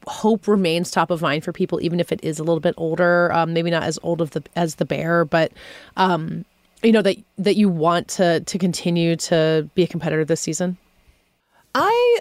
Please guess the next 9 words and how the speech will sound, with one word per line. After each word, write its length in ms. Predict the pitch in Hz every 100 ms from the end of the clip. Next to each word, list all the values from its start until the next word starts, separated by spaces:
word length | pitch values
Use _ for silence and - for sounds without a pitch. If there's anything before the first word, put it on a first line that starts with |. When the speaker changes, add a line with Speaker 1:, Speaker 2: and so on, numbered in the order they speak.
| -
Speaker 2:
really 380 | 208 226 233
loved 480 | 214 156 156 175 -
the 60 | 185
first 300 | - 190 -
season 340 | 190 190 196
of 100 | 190
Somebody 420 | 185 190 185 185
Somewhere, 680 | 190 196 185 185 180 180 -
and 380 | - 156 156 151